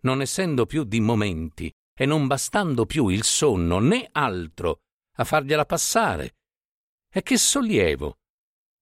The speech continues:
e che conforto può più essere per lui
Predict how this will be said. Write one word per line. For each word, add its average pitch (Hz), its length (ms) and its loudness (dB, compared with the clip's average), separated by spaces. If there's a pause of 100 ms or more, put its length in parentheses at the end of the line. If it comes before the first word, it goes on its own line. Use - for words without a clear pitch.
e 165 100 -4
che - 160 -2
conforto 139 1080 0 (140)
può 170 160 2
più 165 240 2
essere 104 400 0
per 117 200 -2
lui 90 420 0